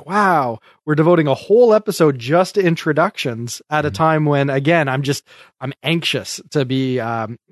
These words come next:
Speaker 1: pushing forward with this." So this wasn't a bad episode. And under normal circumstances, perfectly competent, fun little romp, you know, a little bit of madcap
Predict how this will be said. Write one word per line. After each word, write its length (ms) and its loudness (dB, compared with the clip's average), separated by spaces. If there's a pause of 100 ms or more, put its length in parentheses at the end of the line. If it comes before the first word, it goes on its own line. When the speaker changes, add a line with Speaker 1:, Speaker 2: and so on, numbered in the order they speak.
(240)
Speaker 1:
pushing 320 -2
forward 380 2
with 120 -6
this." 140 -6
So 300 2 (320)
this 120 2
wasn't 260 2
a 20 -6
bad 200 2
episode. 600 -4
And 380 0 (540)
under 220 2
normal 300 4
circumstances, 640 0
perfectly 400 -2
competent, 420 0
fun 220 0
little 160 -2
romp, 340 4
you 140 -2
know, 80 4
a 20 6
little 160 2
bit 140 4
of 200 6
madcap 560 2